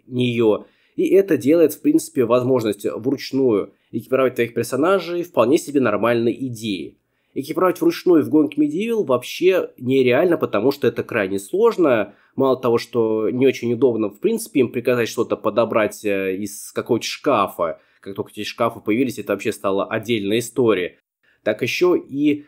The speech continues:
э, в принципе, на самом деле, вручную сидеть, каждого экипировать не очень удобно. Но в Going Medieval есть более удобная система автоматического распределения. То есть ты там можешь просто задать, кто что должен носить из каких-то общих критериев.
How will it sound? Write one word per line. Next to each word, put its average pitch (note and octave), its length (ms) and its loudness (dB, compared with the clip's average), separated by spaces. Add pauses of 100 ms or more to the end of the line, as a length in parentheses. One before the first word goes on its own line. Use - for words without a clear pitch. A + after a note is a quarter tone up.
(120)
э, G#2 100 -8
в - 120 -14
принципе, D#3+ 500 2
на G#2+ 100 0
самом G#2 260 -4
деле, C3+ 220 4
вручную A#2 340 0
сидеть, A2+ 360 -4
каждого G#2+ 340 -2
экипировать A#2+ 560 -2
не A2+ 80 0
очень A#2 260 -2
удобно. A2+ 560 -2
Но E3 180 4
в D#3+ 120 -4
Going D#3 180 2
Medieval C3+ 460 0
есть A2 380 -4
более G#2 420 2
удобная G2+ 480 0
система G2 600 -2
автоматического D3 760 -2
распределения. D#3 840 2 (260)
То B2+ 80 -4
есть A#2 120 -6
ты B2 80 -10
там A#2+ 240 0
можешь B2 240 0
просто A2+ 260 0
задать, A#2+ 380 0
кто G#2 400 0
что - 260 -2
должен G#2 300 0
носить G#2+ 420 -4
из A2 220 -8
каких-то - 360 -8
общих B2+ 480 -2
критериев. G3 720 0